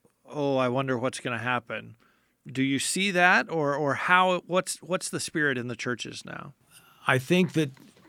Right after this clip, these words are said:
Speaker 2: to a large degree, it's the same. I don't want to say that they are rising up beyond persecution and have glory and praise and joy in this. They're worried. They're very worried.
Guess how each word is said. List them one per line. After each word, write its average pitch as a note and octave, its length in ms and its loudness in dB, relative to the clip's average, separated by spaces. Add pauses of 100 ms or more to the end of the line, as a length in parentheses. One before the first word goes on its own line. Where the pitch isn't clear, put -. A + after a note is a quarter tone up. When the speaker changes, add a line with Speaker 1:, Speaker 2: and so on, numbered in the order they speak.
Speaker 2:
to C3+ 260 2
a A#2+ 40 2
large C#3 440 4
degree, C#3+ 680 6 (180)
it's - 300 -2
the A#2 120 -2
same. G2 580 2 (800)
I C3 120 0
don't D3 160 4
want C#3+ 140 2
to C3+ 80 0
say C#3 340 2
that C3 180 0
they C3 400 2
are A2 720 -2 (520)
rising C3+ 480 4
up C3 140 0
beyond B2+ 320 0
persecution B2 800 -2
and A#2 300 -2
have A2 420 -6
glory A#2 500 0
and G#2 180 -6
praise A2+ 420 -2
and G#2 460 -6
joy A2+ 380 -2
in G#2+ 120 -2
this. G#2 280 -4 (340)
They're E3+ 160 4
worried. D#3+ 540 4 (440)
They're C3+ 120 -2
very D3+ 200 4
worried. F#2 400 -2